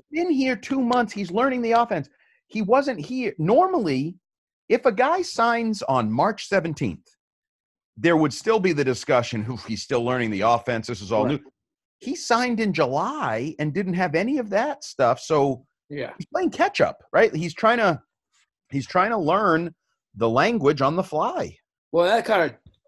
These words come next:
Speaker 2: brings me to the offense, too. Like, I, they talked a little bit about it yesterday. Cam, or maybe it was Josh the day before. Like, this offense still has, like, they're still learning each other. They're still,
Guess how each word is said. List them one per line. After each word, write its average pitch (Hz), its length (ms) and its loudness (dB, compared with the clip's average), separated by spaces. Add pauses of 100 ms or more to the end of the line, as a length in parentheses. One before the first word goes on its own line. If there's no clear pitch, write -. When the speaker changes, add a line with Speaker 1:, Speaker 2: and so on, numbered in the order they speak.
(100)
Speaker 2:
brings 180 240 -6
me 156 120 -6
to 160 100 -10
the 135 140 -2
offense, 139 420 -2
too. 170 80 -6
Like, 127 160 -4
I, 151 160 0 (400)
they 151 140 -2
talked 190 240 -2
a 156 60 -6
little 175 200 2
bit 160 120 0
about 135 200 0
it 117 60 -8
yesterday. 127 380 -6
Cam, 135 400 -8
or 117 140 -16
maybe 135 180 -4
it 147 40 -6
was 135 200 -6
Josh 131 380 -2
the 131 120 -8
day 123 40 -6
before. 117 400 -4
Like, 110 200 -8 (220)
this 139 140 -8
offense 160 480 0
still 151 360 -2
has, 131 760 -4
like, 127 180 -8
they're 147 120 -2
still 175 500 0
learning 170 420 2
each 117 200 -8
other. 117 220 -6
They're 131 140 -4
still, 165 520 0